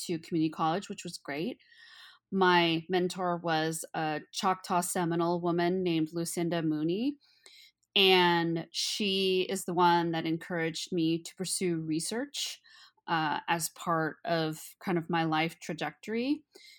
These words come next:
And I ended up going to U C Santa Cruz, where I studied literature, but in a very interdisciplinary kind of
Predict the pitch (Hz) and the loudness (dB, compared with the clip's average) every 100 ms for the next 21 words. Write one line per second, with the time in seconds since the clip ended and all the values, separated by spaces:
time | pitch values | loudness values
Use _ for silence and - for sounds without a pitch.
0 | _ _ _ 185 180 175 170 180 175 175 | _ _ _ 4 6 6 6 2 0 -2
1 | - 180 170 170 165 - 170 170 165 160 | 0 2 2 2 -2 -4 -2 0 -2 -4
2 | 185 170 208 175 180 170 180 - 240 269 | -4 -2 -4 -2 0 0 -2 -4 -4 -4
3 | 269 - _ _ _ _ _ - - 180 | -8 -14 _ _ _ _ _ -14 -4 4
4 | 175 165 175 - 185 175 165 165 175 - | 6 6 4 0 0 0 0 -2 -2 -4
5 | 190 185 175 180 175 175 170 170 165 170 | -4 -4 0 0 2 2 2 0 0 0
6 | 185 175 160 170 - - 180 165 - 170 | 0 0 -2 -8 -8 -6 -2 -2 -4 -6